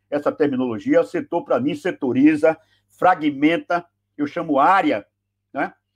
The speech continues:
pra poder trabalhar sempre na integração, no mínimo na articulação, né, entre a área de saneamento e a área da saúde. Quando eu vou às conferências nacional de saúde, estaduais de saúde, municipal de saúde,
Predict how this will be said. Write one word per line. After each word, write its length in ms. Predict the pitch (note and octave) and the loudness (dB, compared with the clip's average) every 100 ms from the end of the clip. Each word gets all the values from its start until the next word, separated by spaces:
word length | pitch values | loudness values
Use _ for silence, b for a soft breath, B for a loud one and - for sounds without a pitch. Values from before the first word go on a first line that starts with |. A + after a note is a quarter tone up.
| - | -6
pra 120 | D#3 | -6
poder 400 | E3 C#3+ D3+ D#3+ | -4 -6 -4 -4
trabalhar 480 | E3 D3+ C#3+ C#3 D3 | -2 0 2 2 -2
sempre 420 | - F#3+ A3 F3 | -2 -8 -8 -6
na 140 | F3 | -4
integração, 880 | E3+ D3 F#3 F#3 - D#3+ - D#3 F3+ | -4 -2 0 0 0 -2 -4 -6 -6
no 160 | E3+ E3+ | -8 -10
mínimo 360 | E3 G#3+ G#3+ F3+ | -10 -10 -10 -8
na 120 | F#3+ | -6
articulação, 1080 | G#3+ - - A3 B3+ F3 D3 - A3+ B3+ D4 _ _ _ - | -6 -10 -20 -10 -6 -4 -6 -4 -4 -4 -10 _ _ _ -6
né, 200 | D3 D#3+ | -4 -2
entre 220 | D#3 D3+ | -2 0
a 80 | C#3 | 2
área 180 | D3+ D3 | 2 0
de 80 | |
saneamento 480 | - C#3 B2 C#3+ C#3+ | -4 -6 -4 -4 -2
e 20 | |
a 20 | B2 | -2
área 160 | B2+ | 0
da 120 | A#2+ | -2
saúde. 580 | B2 A2+ G2 A#2+ D#3 - _ _ - | -4 -4 -4 -2 -4 -4 _ _ -8
Quando 160 | F3+ | -2
eu 100 | A3 | 0
vou 120 | F#3+ | 2
às 100 | A3+ | 0
conferências 720 | - A3 G#3+ E3 F3+ D#3+ D3 | -2 -4 0 0 0 -4 -6
nacional 600 | A#2+ C3+ - C#3 B2 E3 D#3+ | -6 -8 -6 -4 2 2 2
de 100 | C#3+ | -2
saúde, 480 | C3+ A2 D3+ D3 | -2 0 0 0
estaduais 500 | - D3+ B2+ B2 E3+ | -2 -4 0 2 0
de 60 | - | -2
saúde, 420 | - B2 C#3 C#3+ | -6 -4 -4 -6
municipal 600 | B2 D#3 - - D#3+ E3 | -8 -10 -12 -8 -4 -4
de 80 | - | -4
saúde, 500 | C3 A#2+ G#3 A#2 - | -4 0 -2 -2 -10